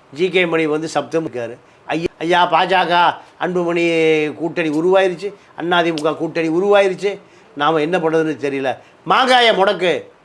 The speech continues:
மாங்காய் பிஞ்சை கூட முடக்க முடியாது. அதிகாரமே அவர்கிட்ட இல்லை, பாவம். அவர்கிட்ட அதிகாரம் பூரா அன்புமணிகிட்ட இருக்கு. அன்புமணியுடைய வீட்டு அலுவலகத்துக்கு, டி நகர் அலுவலகத்துக்கு முழு தேர்தல் கமிஷனும் அங்கீகாரம் கொடுத்துருச்சு.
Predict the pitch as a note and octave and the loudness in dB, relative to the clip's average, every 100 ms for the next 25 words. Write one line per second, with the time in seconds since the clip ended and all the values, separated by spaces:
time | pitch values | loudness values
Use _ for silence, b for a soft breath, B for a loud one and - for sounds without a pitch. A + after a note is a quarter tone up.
0 | _ _ _ _ - C#3 F3 F#3+ F#3 D3+ | _ _ _ _ -4 0 2 2 0 -2
1 | E3 F3+ E3 F#3+ E3 C3+ B2+ B2 C3+ D#3+ | 0 0 2 2 0 -4 -6 -8 -4 2
2 | F#3 G3 G#3 A3 G#3+ F3 F3 F3 E3 D3+ | 4 4 2 0 -2 -2 -4 -6 -4 -6
3 | D3+ - _ _ _ _ _ _ E3+ F3+ | -6 -12 _ _ _ _ _ _ 0 2
4 | F3+ A#3+ D4 - _ _ _ _ D3+ F3+ | 4 2 2 -8 _ _ _ _ 0 4
5 | F3+ E3+ D#3 D3 E3+ G3+ G3+ F3+ D#3 C#3+ | 4 4 2 -2 0 4 4 4 2 0
6 | E3 E3 D#3 C#3 C3+ C#3+ D#3+ G#3+ b b | -4 -4 -4 -4 -6 -6 -6 -8 b b
7 | _ D3 F3+ F#3 F3+ E3+ E3 D3+ F3 F3 | _ -6 0 2 2 0 0 -2 -2 0
8 | D#3+ C#3 - _ C#3+ E3 E3 D#3+ D#3 D#3+ | 0 -2 -8 _ 0 2 2 2 2 -2
9 | D3+ C#3+ C#3 F3 F3 E3+ D#3+ D3+ C#3 C3 | -4 -8 -2 -2 -2 -2 -2 -2 -4 -6
10 | A#2 b b - C#3+ D#3+ E3+ E3 D#3 D3+ | -10 b b -2 0 2 2 2 0 -4
11 | C#3+ F#3+ D#3+ D#3 E3+ D#3 A#2+ E3 E3 D3+ | -4 -4 -2 -2 0 0 0 -2 -2 -4
12 | D3+ C3+ D#3+ F#3+ G3+ b b b b _ | -6 -6 -6 -6 -8 b b b b _
13 | _ _ - D#3+ E3+ D#3+ D3 D3 C3 A#2 | _ _ -8 -2 2 2 2 -2 -8 -8
14 | B2 A2 B2 | -10 -10 -14